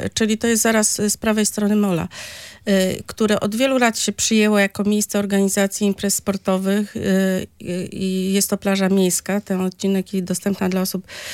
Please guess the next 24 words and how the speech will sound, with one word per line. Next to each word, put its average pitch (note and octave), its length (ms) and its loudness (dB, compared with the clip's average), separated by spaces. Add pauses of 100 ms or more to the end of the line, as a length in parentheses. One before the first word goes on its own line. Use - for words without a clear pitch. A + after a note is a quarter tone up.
(140)
z G3+ 100 -2
niepełnosprawnościami, G3+ 1160 2
to, G#2 400 2
y, G3 180 2 (180)
s-, - 200 -6
usytuowanie G#3+ 800 0
tam G3+ 160 0
miejskiej G3+ 420 0
toalety, G3 480 0
to G3 140 -2
uważam, F#3+ 420 0
że F#3+ 120 0
jest F#3 220 -2
więc, F#3+ 380 0
w-, F#3 300 -4 (340)
wręcz G#3 240 4
obowiązkowe, G3 720 2
bo F#3+ 100 -2
nie G3 140 2
można G3 600 2 (120)
zrzucać G3 580 0
na, F#3+ 400 0
e, - 60 -6
e, F#3 160 -2